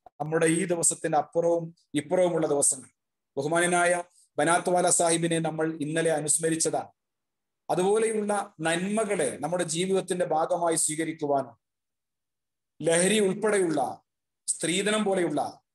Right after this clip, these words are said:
സഹോദരിമാരെ പീഡിപ്പിക്കുന്ന രൂപത്തിലുള്ള ചിന്തകൾക്ക്, അധമ സ്വഭാവങ്ങൾക്ക് വിട നൽകി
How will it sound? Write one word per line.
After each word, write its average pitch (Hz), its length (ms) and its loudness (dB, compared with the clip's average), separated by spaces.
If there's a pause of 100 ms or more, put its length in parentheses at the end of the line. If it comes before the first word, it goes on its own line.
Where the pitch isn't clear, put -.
(320)
സഹോദരിമാരെ 196 840 2
പീഡിപ്പിക്കുന്ന 196 720 -2
രൂപത്തിലുള്ള 175 600 -2 (500)
ചിന്തകൾക്ക്, 175 640 0
അധമ 180 380 0
സ്വഭാവങ്ങൾക്ക് 175 840 -2
വിട 156 300 -2
നൽകി 160 380 -4